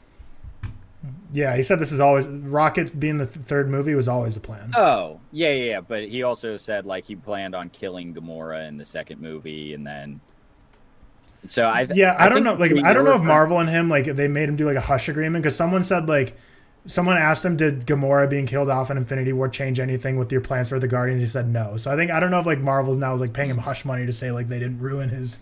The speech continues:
Speaker 2: I thought
Speaker 1: his
Speaker 2: you were
Speaker 1: plans.
Speaker 2: tweet-, I thought you were talking about the tweet where he said that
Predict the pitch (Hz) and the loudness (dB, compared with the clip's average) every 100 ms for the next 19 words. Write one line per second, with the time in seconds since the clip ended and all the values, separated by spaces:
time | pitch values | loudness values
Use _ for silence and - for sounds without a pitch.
0 | - 113 147 160 147 131 139 131 123 117 | -6 -2 2 4 4 4 2 2 0 -2
1 | 113 - _ _ _ - 107 - 135 101 | -6 -14 _ _ _ -4 -2 2 0 0
2 | 113 110 110 101 98 95 90 90 - 98 | -6 -4 -4 -6 -6 -8 -8 -10 -12 -12
3 | 92 87 90 90 90 - 90 87 82 85 | -10 -8 -8 -8 -12 -8 -6 -6 -6 -6
4 | 82 80 | -6 -8